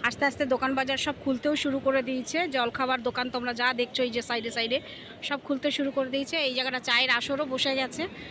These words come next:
আর ঝালমুড়িও বিক্রি হচ্ছে, বেশ মজাও লাগছে দেখতে।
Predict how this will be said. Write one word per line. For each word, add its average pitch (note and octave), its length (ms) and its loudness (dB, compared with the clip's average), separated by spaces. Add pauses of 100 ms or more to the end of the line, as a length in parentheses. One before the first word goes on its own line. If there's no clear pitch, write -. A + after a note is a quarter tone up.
(320)
আর G3 340 2
ঝালমুড়িও C4 420 2
বিক্রি C#4 300 0
হচ্ছে, C4+ 340 0 (480)
বেশ C#4 460 0 (300)
মজাও A#3+ 280 0
লাগছে A3+ 320 0
দেখতে। A#3 340 -2